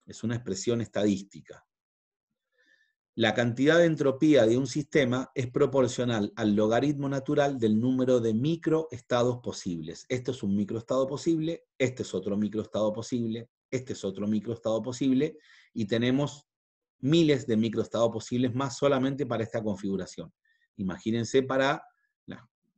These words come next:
el ordenamiento de los átomos y las moléculas del universo. Entonces, la definición estadística de la entropía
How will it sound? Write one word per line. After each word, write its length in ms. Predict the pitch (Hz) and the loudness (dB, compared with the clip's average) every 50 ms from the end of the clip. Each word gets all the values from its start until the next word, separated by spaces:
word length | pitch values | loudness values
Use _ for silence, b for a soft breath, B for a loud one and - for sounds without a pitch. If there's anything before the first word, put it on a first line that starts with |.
| _ _ _ | _ _ _
el 100 | 98 101 | -8 -6
ordenamiento 760 | 101 95 92 95 98 98 101 107 113 110 117 120 120 120 123 113 | -6 -4 -4 -2 -2 -2 0 0 0 0 0 -2 -2 0 0 0
de 80 | 104 | 0
los 180 | 98 95 - - | 0 -2 -2 -4
átomos 420 | 104 98 - 104 107 107 104 - - | -4 -2 -2 -2 -2 -2 -4 -6 -8
y 20 | |
las 100 | 95 87 | -8 -8
moléculas 480 | 85 90 92 95 95 95 98 101 95 90 | -6 -4 -4 -4 -4 -4 -6 -8 -6 -6
del 120 | 95 87 | -8 -8
universo. 560 | 87 85 82 80 80 80 - - - - - _ _ _ _ - _ _ _ _ _ _ _ _ _ _ _ _ _ _ _ - _ _ _ _ b b b b b b b b | -8 -8 -8 -10 -12 -16 -20 -20 -20 -20 -20 _ _ _ _ -20 _ _ _ _ _ _ _ _ _ _ _ _ _ _ _ -20 _ _ _ _ b b b b b b b b
Entonces, 540 | 95 92 95 98 92 - - 82 - - - | -10 -4 -4 -4 -4 -4 -8 -12 -12 -14 -12
la 200 | - 104 98 87 | -6 -4 -4 -2
definición 680 | 87 87 82 - - 98 98 98 92 - 139 143 139 | -2 -4 -4 -4 -2 -2 0 0 0 0 0 2 2
estadística 720 | 135 123 123 120 123 135 131 123 - - 101 92 - 92 92 | 0 -2 0 2 4 4 4 2 0 -6 -6 -4 -4 -4 -2
de 100 | 98 101 | 0 0
la 80 | 107 | 0
entropía 720 | 113 123 120 127 120 123 123 139 131 117 113 110 117 135 - | -2 -2 -2 -2 -2 -2 0 0 0 2 2 0 0 -4 -10